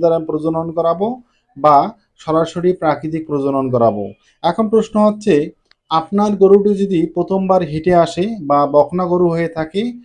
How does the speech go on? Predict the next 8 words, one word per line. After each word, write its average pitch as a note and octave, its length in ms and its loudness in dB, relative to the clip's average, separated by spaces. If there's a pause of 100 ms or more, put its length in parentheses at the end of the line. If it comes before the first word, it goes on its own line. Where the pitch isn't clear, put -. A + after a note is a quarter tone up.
(280)
তাহলে F3 420 2 (500)
আমরা F3+ 280 2
বিশ্বাস G#3 380 -6 (100)
করি E3 180 0 (460)
যে F3+ 80 -2 (140)
আপনার F#3 280 -6 (160)
গরুটিকে F#3 440 2 (420)
আপনি D3+ 240 -6